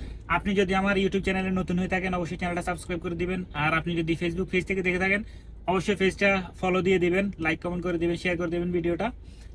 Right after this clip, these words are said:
তো গাইস, বর্তমানে কাতারের যে পরিস্থিতি, কাতারে মোটামুটি এখন কাজের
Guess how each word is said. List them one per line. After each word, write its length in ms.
তো 80
গাইস, 280
বর্তমানে 500
কাতারের 400
যে 100
পরিস্থিতি, 600
কাতারে 320
মোটামুটি 520
এখন 420
কাজের 380